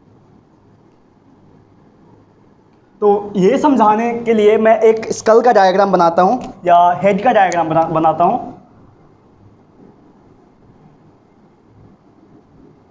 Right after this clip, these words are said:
ठीक हो गया, this is a head of a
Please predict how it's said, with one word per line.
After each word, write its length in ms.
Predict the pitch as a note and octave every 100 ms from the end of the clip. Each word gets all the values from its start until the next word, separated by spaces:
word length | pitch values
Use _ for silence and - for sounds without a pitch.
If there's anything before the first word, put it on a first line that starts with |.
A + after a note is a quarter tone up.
| _ _ _ _ -
ठीक 100 | F#3+
हो 120 | F#3+
गया, 300 | F3 G#3 A3+ - - -
this 200 | D#3 D#3
is 120 | F3+ F3 - - _ -
a 100 | C#3
head 160 | D#3 E3
of 100 |
a 60 | D#3+